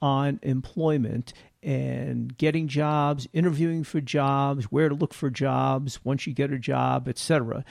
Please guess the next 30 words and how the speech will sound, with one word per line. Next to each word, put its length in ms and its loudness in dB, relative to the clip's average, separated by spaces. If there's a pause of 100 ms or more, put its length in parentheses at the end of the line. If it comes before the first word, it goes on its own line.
(400)
So 160 2
use 240 2
the 120 0
search 340 0
feature 320 -2
on 100 4
our 140 6
website 560 0
if 160 -4
you're 100 0
interested 420 0
in 120 0
those 200 0
shows 520 -2 (260)
and 360 -2
put 240 0
the 80 2
word 420 2
employment 760 2
in 220 -2
there, 360 0
and 160 0
you'll 240 0
find 460 -2
all 220 -2
those 240 0
shows 400 -4
along 280 0
with 140 0
summaries 880 -2